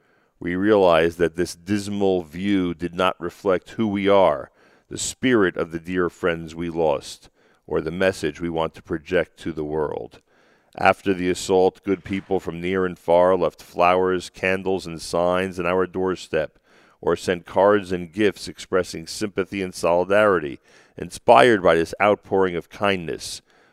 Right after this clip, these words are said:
we launched hashtag Hearts Together, the art of rebuilding,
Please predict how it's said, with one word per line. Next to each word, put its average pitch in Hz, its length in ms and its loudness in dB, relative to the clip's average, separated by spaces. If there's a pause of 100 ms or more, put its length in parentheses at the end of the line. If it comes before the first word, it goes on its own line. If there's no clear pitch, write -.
(100)
we 85 160 -8
launched 92 560 0 (320)
hashtag 101 840 4 (320)
Hearts - 560 4 (100)
Together, 90 720 0 (400)
the 87 280 -6
art 101 320 6
of 92 200 -2
rebuilding, 85 680 0